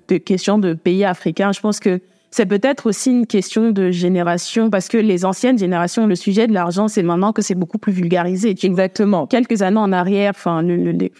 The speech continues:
Speaker 1: pour la majorité, hein, je ne pense pas qu'à la maison, on asseyait les gens pour dire, euh, l'argent, investir, épargner quand les gens étaient petits. Pour moi, aujourd'hui, je me dis, même à un enfant, on est censé commencer à en parler pour mettre déjà des idées positives.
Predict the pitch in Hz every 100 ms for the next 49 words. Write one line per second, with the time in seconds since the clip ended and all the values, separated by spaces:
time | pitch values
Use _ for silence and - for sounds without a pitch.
0 | _ - 240 226 175 170 170 170 175 254
1 | 226 180 185 175 180 208 - 196 196 196
2 | 175 175 175 190 208 196 175 - 185 196
3 | 175 185 196 185 180 180 185 175 156 160
4 | 170 175 185 190 165 160 - - 180 165
5 | 160 160 180 180 185 175 185 170 170 175
6 | - 214 190 214 - 185 175 233 208 175
7 | 175 262 _ _ _ _ _ _ _ -
8 | 240 247 208 220 233 208 196 - 269 277
9 | _ _ 240 233 202 202 196 240 214 190
10 | 185 220 196 190 185 214 233 254 240 226
11 | 202 180 180 208 202 185 185 180 214 196
12 | 175 180 - 247